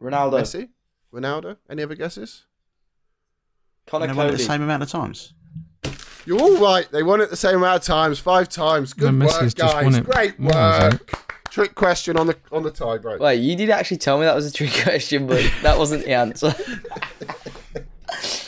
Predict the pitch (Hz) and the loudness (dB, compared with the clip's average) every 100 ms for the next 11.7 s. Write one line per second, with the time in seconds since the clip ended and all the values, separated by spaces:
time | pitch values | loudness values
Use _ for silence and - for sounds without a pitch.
0 | - - - - - 156 135 127 120 - | -14 -18 -20 -18 -8 -4 -4 -6 -6 -2
1 | 135 117 107 104 - - 131 123 98 - | -2 -2 -2 -6 -10 -12 -6 -4 -4 -8
2 | _ _ _ _ _ _ _ _ _ _ | _ _ _ _ _ _ _ _ _ _
3 | _ _ _ _ _ _ _ _ _ _ | _ _ _ _ _ _ _ _ _ _
4 | _ _ - 127 127 127 117 117 101 107 | _ _ -14 -6 -2 -2 -2 -2 -2 -4
5 | 98 _ _ _ _ 143 156 151 123 120 | -6 _ _ _ _ 0 2 2 4 4
6 | 123 101 - 127 127 123 110 104 - _ | 2 -2 -6 -4 0 0 -2 -6 -10 _
7 | _ _ _ _ _ - 123 160 165 202 | _ _ _ _ _ -14 -6 -2 2 0
8 | - - 170 165 151 156 147 147 147 135 | 0 -2 0 2 2 4 2 2 0 0
9 | 135 127 113 _ _ 147 139 135 147 143 | 2 0 0 _ _ -2 0 0 0 -2
10 | 117 98 104 113 135 131 101 - 110 90 | -2 -6 -10 -6 -4 -4 -6 -4 -4 -4
11 | - 120 107 107 98 104 113 | -4 -2 -2 -4 -8 -10 -12